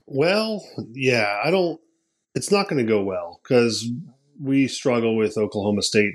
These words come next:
regardless. We struggle with them at home. We struggle them, we're gonna definitely struggle with them away. They've got these guys that are along the front row that kinda remind me of, uh, like, the, the upper class football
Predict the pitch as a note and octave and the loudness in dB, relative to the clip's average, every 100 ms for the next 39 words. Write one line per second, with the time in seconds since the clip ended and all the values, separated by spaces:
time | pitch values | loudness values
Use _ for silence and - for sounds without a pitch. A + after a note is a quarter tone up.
0 | - G#2 G#2 G2+ F#2 F2 E2+ - G#2 - | -4 0 2 2 0 -2 -4 -2 0 0
1 | G#2 G#2 G2 F#2+ F#2+ - C3 A#2 G#2+ - | 2 2 0 -2 -4 0 2 2 0 -2
2 | G2 F#2+ F#2+ F#2 E2+ - G2 F#2+ F2+ A#2+ | 0 2 2 0 -8 -6 -2 0 2 0
3 | A#2 F#2+ - G2 F#2+ F#2+ G2 F#2 F#2 - | 0 -2 0 2 2 0 0 -2 -2 -6
4 | G#2 G#2+ G#2+ G#2+ G#2 - _ - _ _ | -2 0 2 0 -2 -8 _ -20 _ _
5 | _ _ G#2+ F#2+ A2+ A2 - G#2 F#2+ A2+ | _ _ -2 0 0 0 0 -2 -2 -2
6 | A2+ A2 A2 G#2 - A2 G#2 _ - A#2+ | 0 0 0 -4 -2 -2 -2 _ -10 -4
7 | A2 A#2 A#2 A#2 A2 G#2 G2+ - _ _ | 0 2 2 0 0 0 -2 -8 _ _
8 | - - C#3 B2+ B2+ B2+ B2+ A#2 - C#3 | -6 0 0 0 0 0 0 -4 -6 -4
9 | C3 A#2+ A#2 A#2 A#2+ A#2+ A#2 A2+ A2+ G#2+ | 0 2 2 2 0 0 0 -2 -4 -6
10 | G#2+ G2 G2 G2+ G2 F#2+ F#2+ _ _ _ | -12 -10 -2 0 2 0 -4 _ _ _
11 | _ _ G#2+ F#2+ - G#2+ G#2 G2 G2 F#2+ | _ _ -2 -2 0 2 2 2 2 0
12 | G2 G2+ F#2+ F#2 F#2+ - B2 A#2 - B2 | -4 0 0 0 -4 -4 -2 -2 -2 0
13 | A#2 A2+ - - _ - C3 - B2 A#2 | 0 0 -4 -10 _ -6 -6 -2 0 0
14 | A2+ - | 0 -4